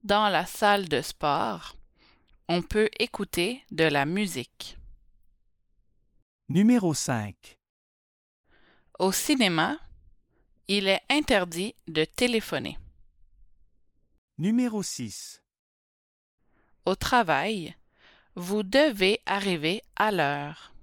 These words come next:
Speaker 2: Numéro sept.
Speaker 1: Dans le parc, vous pouvez marcher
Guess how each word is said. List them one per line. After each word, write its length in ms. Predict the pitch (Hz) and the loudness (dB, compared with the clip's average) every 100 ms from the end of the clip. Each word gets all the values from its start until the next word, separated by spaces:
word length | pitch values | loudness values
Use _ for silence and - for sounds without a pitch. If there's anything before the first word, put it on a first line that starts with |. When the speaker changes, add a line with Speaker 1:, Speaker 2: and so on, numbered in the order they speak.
| - - - - _ _ _ _ | -20 -20 -20 -20 _ _ _ _
Speaker 2:
Numéro 480 | - 156 208 202 151 | -6 -2 0 0 -2
sept. 600 | 131 - 120 - _ - _ _ _ _ _ _ _ _ _ _ _ _ _ _ _ _ | -6 -6 -8 -10 _ -20 _ _ _ _ _ _ _ _ _ _ _ _ _ _ _ _
Speaker 1:
Dans 240 | 220 226 240 | 0 2 4
le 160 | 175 | 0
parc, 640 | - 160 156 - - - - - _ _ _ | 0 -2 -2 -6 -12 -14 -14 -16 _ _ _
vous 220 | 185 190 | -8 -8
pouvez 560 | 196 - 262 214 196 - | -8 -6 -4 0 0 0
marcher 580 | 208 214 226 - - 190 | -2 0 0 0 -2 -2